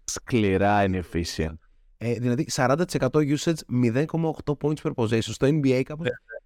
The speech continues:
Speaker 3: ναι,
Speaker 2: θα
Speaker 3: ναι, ναι.
Speaker 2: βλέπουμε και θα τρόμαζαν. Αυτούς τους αριθμούς τους
Speaker 3: Είναι,
Speaker 2: έβλεπα
Speaker 3: είναι,
Speaker 2: και θα τρόμαζαν.
Speaker 3: είναι, είναι δύσκολο, αλλά ξέρεις τι, μια ομάδα η οποία μπορεί να τρέξει, είναι παίκτης ο οποίος,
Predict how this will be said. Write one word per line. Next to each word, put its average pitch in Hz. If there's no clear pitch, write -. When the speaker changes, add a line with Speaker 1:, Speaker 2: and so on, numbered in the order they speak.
Speaker 3:
ναι, 113
Speaker 2:
θα 135
Speaker 3:
ναι, 117
ναι. 113
Speaker 2:
βλέπουμε 127
και 185
θα 160
τρόμαζαν. 135
Αυτούς -
τους -
αριθμούς 156
τους 175
Speaker 3:
Είναι, 113
Speaker 2:
έβλεπα 143
Speaker 3:
είναι, 131
Speaker 2:
και 117
θα 143
τρόμαζαν. 131
Speaker 3:
είναι, 98
είναι 127
δύσκολο, 117
αλλά 120
ξέρεις 123
τι, 131
μια 131
ομάδα 135
η -
οποία 117
μπορεί 104
να 104
τρέξει, 95
είναι 156
παίκτης -
ο -
οποίος, 120